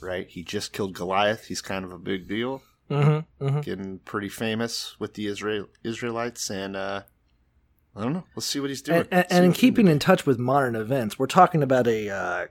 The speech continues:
Speaker 2: corrupt, uh, demagogue fighting with a, what appears to be a young
Speaker 1: Dude,
Speaker 2: teenager. <laughs>
Speaker 1: fuck. Okay, first off, that's pretty good. But second,
Speaker 2: <laughs>
Speaker 1: Saul's the man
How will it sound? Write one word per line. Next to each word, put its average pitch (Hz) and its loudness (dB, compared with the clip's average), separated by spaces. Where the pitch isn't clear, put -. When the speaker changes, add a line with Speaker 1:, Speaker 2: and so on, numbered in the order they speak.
Speaker 2:
corrupt, 123 0
uh, 98 -4
demagogue 104 0
fighting 135 2
with 117 0
a, 101 -4
what 127 0
appears 131 2
to 131 -2
be 117 2
a 101 -2
young 110 -4
Speaker 1:
Dude, - -12
Speaker 2:
teenager. - -2
<laughs> 622 -10
Speaker 1:
fuck. 170 -2
Okay, 92 -4
first 101 -4
off, 80 -4
that's 92 -8
pretty 82 -12
good. 80 -8
But 175 -2
second, - 0
Speaker 2:
<laughs> - -8
Speaker 1:
Saul's 196 4
the 98 -6
man 95 -2